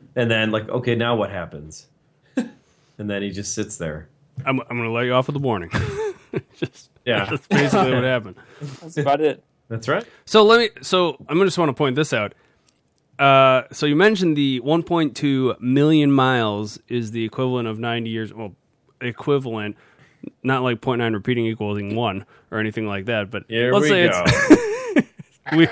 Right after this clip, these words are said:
Speaker 2: <laughs> we, we may or may not have a
Speaker 3: It's close,
Speaker 2: lengthy
Speaker 3: it's close.
Speaker 2: we may or may not have had a lengthy email, uh, conversation about that. Uh, what was it last week or something?
Speaker 1: Let us know what you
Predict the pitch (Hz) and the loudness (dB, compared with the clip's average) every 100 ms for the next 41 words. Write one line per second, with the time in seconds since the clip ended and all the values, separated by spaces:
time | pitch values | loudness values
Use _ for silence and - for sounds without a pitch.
0 | - - - 208 147 147 165 190 180 160 | 2 0 0 -2 2 2 4 4 4 2
1 | 147 143 135 120 120 123 151 156 - 147 | 2 4 4 4 2 2 6 6 4 0
2 | 131 123 107 147 135 - - _ _ 135 | 2 0 -2 -4 -4 -8 -18 _ _ 0
3 | 139 135 123 120 113 110 107 107 117 113 | 2 2 2 0 0 0 -2 -2 -2 -4
4 | - 107 110 110 101 98 95 104 98 98 | -4 -2 -2 -2 -2 -4 -6 -6 -6 -8
5 | - 104 101 104 98 110 107 117 113 110 | -10 -12 -10 -12 -10 -8 -6 -6 -6 -8
6 | - - - _ _ 120 101 101 104 101 | -10 -20 -20 _ _ -6 -4 -2 -6 -8
7 | 127 113 104 101 - 104 123 113 104 101 | -8 -8 -8 -10 -6 -6 -4 -6 -8 -10
8 | 113 104 104 _ - - - - - - | -10 -12 -14 _ -20 -20 -20 -16 -4 0
9 | - - 262 247 208 | 0 2 2 2 -2